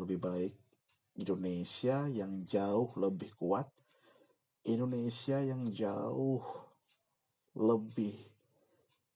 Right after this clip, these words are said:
berjaya daripada saat ini, dua ribu sembilan belas, jangan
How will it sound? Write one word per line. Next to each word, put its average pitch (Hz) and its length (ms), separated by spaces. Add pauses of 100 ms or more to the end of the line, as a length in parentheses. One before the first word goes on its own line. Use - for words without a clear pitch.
(160)
berjaya 104 840
daripada 92 400
saat 92 320
ini, 95 320 (1400)
dua 104 160
ribu 95 160
sembilan 95 280
belas, 113 640 (600)
jangan 101 960